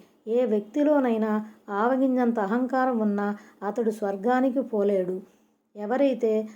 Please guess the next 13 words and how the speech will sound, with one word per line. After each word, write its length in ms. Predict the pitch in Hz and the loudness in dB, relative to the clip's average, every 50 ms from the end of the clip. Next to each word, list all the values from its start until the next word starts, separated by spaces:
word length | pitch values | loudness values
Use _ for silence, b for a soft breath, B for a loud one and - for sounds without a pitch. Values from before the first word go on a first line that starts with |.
| B B B 208 208 | B B B -6 -2
గర్వహంకారంతో 1160 | 208 233 240 277 277 233 262 269 269 269 269 254 247 240 220 208 196 214 202 202 202 202 208 B B B - 233 220 | -2 0 0 0 0 0 0 0 0 0 2 2 4 4 2 2 0 0 0 0 0 -2 -4 B B B -10 -8 -4
తన 80 | 214 | -4
అంగవస్త్రాన్ని 1080 | 214 202 196 214 233 277 294 285 269 277 - - 240 226 214 208 202 202 208 208 208 B B B B - | -4 -2 -2 0 2 2 4 2 0 -2 -2 -4 -2 -2 0 -2 -2 -2 -2 -2 -4 B B B B -12
నేలకు 480 | 196 202 208 226 262 285 302 294 - 254 | -8 -4 -2 0 0 0 0 0 -2 -2
ఈడ్చుకుంటూ 640 | 220 233 247 240 - - 233 269 247 240 269 262 233 | 0 0 0 -2 -2 -4 -2 0 0 2 2 2 2
నడుస్తాడో 760 | 208 202 196 220 214 - - 233 214 202 202 202 202 208 208 B B B B B | 2 0 -2 -2 -4 -6 -4 -2 -2 0 0 0 0 0 -2 B B B B B
అతని 360 | 190 208 202 247 226 214 214 214 | -10 -8 -4 -4 -2 0 0 0
వంక 540 | 202 202 208 233 233 233 226 208 208 208 208 B B B - | 0 0 0 -2 -2 -2 -2 -2 -2 -4 -8 B B B -8
అల్లాహ్ 440 | 180 202 226 240 247 254 247 240 247 | -4 -2 0 2 2 0 0 -2 -2
తీర్పు 300 | 233 240 269 269 240 233 | -2 0 0 -2 -2 0
దినాన 540 | 226 226 214 208 202 190 185 190 202 208 208 B B B _ - | 0 0 2 0 -2 -2 -4 -6 -6 -8 -10 B B B _ -4
చూడనే 380 | 220 226 233 247 240 240 240 247 | -2 0 2 2 2 2 2 0
చూడడు. 540 | 240 240 - 208 202 190 202 190 185 180 | 0 -2 -2 -2 0 0 0 0 -2 -4